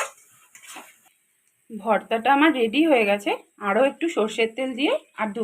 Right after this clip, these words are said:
মিনিট মতো নাড়িয়ে নিচ্ছি। এবার আমি নামিয়ে নিচ্ছি। ভাজা শুকনো লঙ্কাগুলো ভালো করে মেখে নিচ্ছি, আর দেখো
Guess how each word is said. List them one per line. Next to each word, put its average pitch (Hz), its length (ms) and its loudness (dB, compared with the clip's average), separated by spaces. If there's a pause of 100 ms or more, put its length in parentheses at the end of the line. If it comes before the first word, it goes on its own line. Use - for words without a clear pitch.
মিনিট 220 220 -2 (100)
মতো 262 160 0 (100)
নাড়িয়ে 196 340 4
নিচ্ছি। 156 340 -6 (2000)
এবার 214 240 2 (100)
আমি 277 120 4 (100)
নামিয়ে 220 380 4
নিচ্ছি। 165 380 -4 (3750)
ভাজা 214 280 -2 (100)
শুকনো 226 360 -12
লঙ্কাগুলো 220 540 -4 (320)
ভালো 202 300 2
করে 214 140 -8 (100)
মেখে 226 320 -14
নিচ্ছি, 269 340 -8 (500)
আর 208 100 -6 (100)
দেখো 202 200 -2